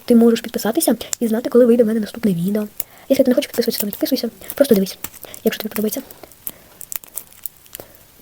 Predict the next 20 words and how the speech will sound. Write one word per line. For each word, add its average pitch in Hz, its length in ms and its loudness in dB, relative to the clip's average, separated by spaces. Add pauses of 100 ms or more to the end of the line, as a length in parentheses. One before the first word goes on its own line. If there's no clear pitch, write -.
(1120)
Да 185 300 -2
уж, - 100 -10 (240)
да 269 360 -6
уж, 269 200 -2
да 185 200 -4 (140)
уж. - 180 -14 (480)
І 233 80 2
це 233 80 6
ще, 208 120 2
якщо 202 220 2
воно 190 120 4
відклеїться, 214 360 0
то 196 60 -2
воно 196 80 0
відклеїться 202 300 -4
не 214 60 -2
повністю. 226 460 2 (400)
Ви 226 260 4
розумієте 233 500 2
це? 190 120 -6